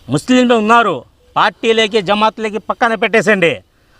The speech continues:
అందరికి పిలిపించి మీ ఇంటికి పిలవండి, వస్తాం.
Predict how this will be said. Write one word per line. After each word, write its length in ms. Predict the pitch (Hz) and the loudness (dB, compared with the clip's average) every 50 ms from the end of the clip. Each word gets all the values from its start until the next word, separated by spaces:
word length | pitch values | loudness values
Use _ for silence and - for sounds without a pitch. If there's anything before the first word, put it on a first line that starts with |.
| _ - | _ -10
అందరికి 320 | 127 147 185 190 240 226 180 | -8 -6 -2 0 0 0 0
పిలిపించి 560 | - 233 214 - 247 233 214 175 220 196 170 | -2 -6 -2 0 0 -2 0 0 0 0 0
మీ 140 | 165 196 240 | 2 2 2
ఇంటికి 400 | 254 247 247 262 269 311 294 294 | 4 4 2 2 0 -2 -2 0
పిలవండి, 460 | 226 277 269 269 277 269 254 262 240 | 0 0 2 2 2 2 2 2 2
వస్తాం. 560 | 226 226 - _ - 294 277 254 220 170 135 | 2 0 -4 _ 0 2 2 2 2 -2 -4